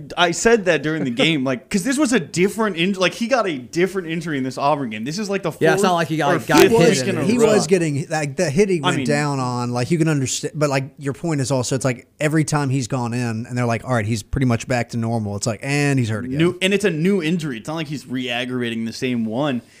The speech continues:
Speaker 2: And you can't say the guy's not tough. I
Speaker 1: I
Speaker 2: mean, the
Speaker 1: know.
Speaker 2: guy
Speaker 1: He
Speaker 2: seems
Speaker 1: keeps
Speaker 2: pretty
Speaker 1: coming
Speaker 2: tough.
Speaker 1: back, yeah.
Speaker 3: If you're playing
Speaker 1: I don't
Speaker 3: Division One
Speaker 1: know.
Speaker 3: football, you're probably tough.
Speaker 2: Yeah.
Speaker 1: I, uh,
Speaker 3: Like,
Speaker 1: so
Speaker 3: that's, that's a, like, a
Speaker 2: Unless
Speaker 3: thing.
Speaker 2: you're who, Michael?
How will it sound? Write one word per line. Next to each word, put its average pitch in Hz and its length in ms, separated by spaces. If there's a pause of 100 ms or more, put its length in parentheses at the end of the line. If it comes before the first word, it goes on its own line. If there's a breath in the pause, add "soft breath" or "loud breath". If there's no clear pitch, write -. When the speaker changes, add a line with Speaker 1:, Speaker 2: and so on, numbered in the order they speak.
(120)
Speaker 2:
And 156 80
you 156 60
can't 202 160
say 220 80
the 156 80
guy's 143 220
not 143 200
tough. 156 440
I 131 100
Speaker 1:
I 139 40
Speaker 2:
mean, 147 120
the 156 60
Speaker 1:
know. 135 60
Speaker 2:
guy 160 100
Speaker 1:
He 139 60
Speaker 2:
seems 170 180
Speaker 1:
keeps 180 100
Speaker 2:
pretty 165 140
Speaker 1:
coming - 120
Speaker 2:
tough. 160 240
Speaker 1:
back, 170 80
yeah. 147 100
Speaker 3:
If - 100
you're 349 80
playing 196 300
Speaker 1:
I 143 40
don't 139 100
Speaker 3:
Division 135 240
One 123 80
Speaker 1:
know. 117 80
Speaker 3:
football, 120 280
you're 113 140
probably 123 580
tough. - 500
Speaker 2:
Yeah. 123 220
Speaker 1:
I, 151 140
uh, 131 300 (140)
Speaker 3:
Like, - 120
Speaker 1:
so 185 60
Speaker 3:
that's, 190 160
that's 180 200
a, 160 100 (180)
like, 131 180
a 117 140 (100)
Speaker 2:
Unless 175 260
Speaker 3:
thing. 175 60
Speaker 2:
you're 151 80
who, 135 340
Michael? 131 480